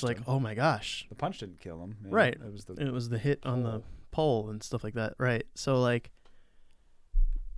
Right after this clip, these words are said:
Speaker 2: your, your, your instinct should not just be kill. You know what I mean? And, and that's where it
Speaker 1: And that's where it comes down to that courtroom, and he goes, "You taught me
Speaker 2: Right.
Speaker 1: this.
Speaker 2: You taught me this, exactly.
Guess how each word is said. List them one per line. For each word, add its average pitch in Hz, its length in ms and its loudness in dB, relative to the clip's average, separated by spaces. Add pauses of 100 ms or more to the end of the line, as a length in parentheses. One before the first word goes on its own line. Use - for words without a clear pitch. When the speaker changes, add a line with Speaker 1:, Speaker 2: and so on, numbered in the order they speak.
(500)
Speaker 2:
your, 147 240 8 (300)
your, 139 360 0
your 139 240 6
instinct 165 560 4
should 120 280 2
not 131 360 2
just 117 280 0
be 110 280 0
kill. 104 400 -4 (800)
You 120 80 -2
know 110 80 0
what 113 80 0
I 110 40 -2
mean? 113 220 0
And, 107 200 -6
and 113 220 -4
that's 117 260 -2
where 110 220 0
it 110 140 -4 (600)
Speaker 1:
And 98 120 -10
that's 104 240 -6
where 107 200 -2
it - 80 -10
comes 104 200 -8
down 110 180 -4
to 107 40 -4
that 104 180 -4
courtroom, 127 420 -4
and 101 100 -8
he 120 80 -6
goes, 104 320 -4
"You 113 240 -4
taught 113 460 0
me 120 60 -2
Speaker 2:
Right. - 100 -4
Speaker 1:
this. 107 100 -4
Speaker 2:
You 113 100 0
taught - 300 0
me 113 100 -2
this, - 260 -8
exactly. - 480 -8